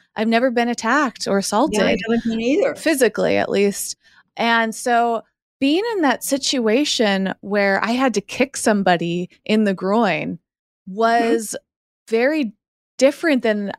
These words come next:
Speaker 1: I think I had imagined, because it's a human being.
Speaker 2: Mm-hmm.
Speaker 1: And I'm trying to protect myself. And that means I have to cause some sort of pain to somebody else to get them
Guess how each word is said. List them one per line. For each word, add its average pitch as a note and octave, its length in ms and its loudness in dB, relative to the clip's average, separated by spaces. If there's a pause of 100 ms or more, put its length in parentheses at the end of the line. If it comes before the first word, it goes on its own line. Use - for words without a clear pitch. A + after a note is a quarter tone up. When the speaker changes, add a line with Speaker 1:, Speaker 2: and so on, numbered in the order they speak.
Speaker 1:
I G#3 220 2
think G#3 240 -2
I G#3 120 2
had G3 140 2
imagined, F#3+ 720 0
because A3 260 0
it's A3+ 140 -2
a G#3+ 60 4
human C4 480 0
being. G#3+ 760 0 (360)
Speaker 2:
Mm-hmm. G3+ 200 -8
Speaker 1:
And D4 120 2
I'm A#3 100 -2
trying E4 420 0
to D#4+ 120 -2
protect B3+ 440 -2
myself. B3 440 0
And A3 120 -2
that A3 140 2
means A#3+ 200 0
I A#3 60 2
have A#3 260 0
to B3+ 100 0
cause A#3 340 0
some A#3 260 0
sort B3 220 2
of G3+ 100 -2
pain G#3+ 280 0
to G3+ 120 0
somebody F#3+ 380 0
else F3+ 200 2
to G3 100 -4
get F#3 200 0
them F3+ 280 0